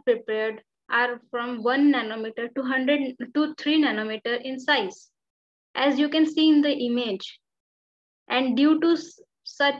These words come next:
small size from one nanometer to three nanometer,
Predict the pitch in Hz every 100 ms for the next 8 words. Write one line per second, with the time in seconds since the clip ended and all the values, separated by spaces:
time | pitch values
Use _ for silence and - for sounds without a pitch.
0 | - - 269 254 277 294 285 233 254 254
1 | - 254 254 247 240 269 254 254 247 240
2 | 240 254 254 311 285 220 226 214 214 226